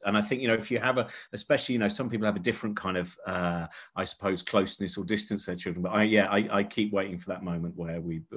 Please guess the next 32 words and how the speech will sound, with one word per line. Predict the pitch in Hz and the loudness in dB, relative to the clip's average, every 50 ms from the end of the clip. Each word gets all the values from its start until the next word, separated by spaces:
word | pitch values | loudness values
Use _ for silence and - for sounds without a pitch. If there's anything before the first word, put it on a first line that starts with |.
| - | 0
I | 120 139 | 2 2
would, | 165 226 226 208 - | 2 2 2 2 4
I | - 165 | 6 6
know | 175 180 139 | 6 6 6
it's | 110 - | 4 2
gonna | - 95 85 | -2 -4 -4
happen | 87 92 - - 87 | -6 -8 -10 -10 -10
at | 80 | -10
some | - - 90 87 85 | -8 -6 -6 -6 -6
point. | - 82 82 82 - _ _ _ _ _ _ _ _ _ - | -8 -10 -10 -12 -14 _ _ _ _ _ _ _ _ _ -2
But, | 104 95 - - 101 | -2 -2 -2 -2 0
uh, | 98 98 95 95 95 - | 0 2 2 2 0 -2
so | - - 147 143 123 | -2 2 4 4 4
far, | 104 - 95 90 | 4 2 2 4
I | 90 | 2
think | 87 - 98 92 | 2 0 -6 -6
he's | - 95 87 | -6 -6 -6
a | 95 | -4
much | 92 98 90 - - | -6 -6 -6 -6 -4
better | - 87 | -4 -4
human | 85 87 101 87 90 87 85 | -4 -4 -4 -2 -2 -2 -2
than | 85 82 85 | -2 -2 -2
me. | 87 87 87 87 - _ _ _ - - - - - - - | -4 -4 -4 -6 -10 _ _ _ -20 -20 -20 -20 -20 -16 -8
Um, | 87 92 95 95 98 92 92 92 92 92 90 92 92 90 90 90 92 92 92 92 95 95 104 104 - | -4 0 0 2 2 2 2 2 2 2 2 2 0 0 0 0 0 -2 -2 -4 -6 -6 -6 -6 -6
I | 90 90 | -6 -2
hope | 101 110 104 107 | 0 0 0 0
he | 101 | -2
hasn't | 90 90 92 87 | -4 -4 -6 -12
picked | 98 - - | -12 -10 -8
up | 92 80 | -8 -6
all | 95 95 90 | -6 -4 -4
my | 85 80 85 85 | -4 -4 -6 -6